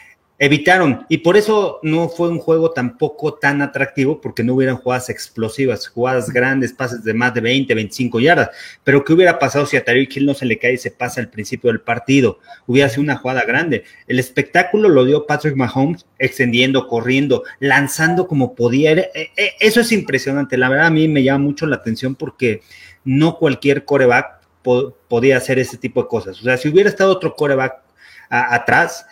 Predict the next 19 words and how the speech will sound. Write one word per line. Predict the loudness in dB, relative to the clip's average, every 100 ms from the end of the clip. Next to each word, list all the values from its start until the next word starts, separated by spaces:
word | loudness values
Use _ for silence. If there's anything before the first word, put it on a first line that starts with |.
| 0
y, | 0 2 4
y | 4
un | 4
quarterback | 4 4 2 0
bueno, | 0 2 0
un | -2
quarterback | 0 0 0 -2 -18 _
Deshaun | -8 -6 -4 0
Watson, | 0 0 -4 -4 -4
un | -2
quarterback | -2 0 -2
que | -4 -2
corre, | -2 0 -2 -6 -10 -2
Justin | -2 -2 -2
Herbert, | 2 4 2 -2 -20 _ _ _ -4
mm, | 0 2 0 2
lo | 4
hubieran | 4 2
capturado | 0 -2 0 4 4 2 -2 _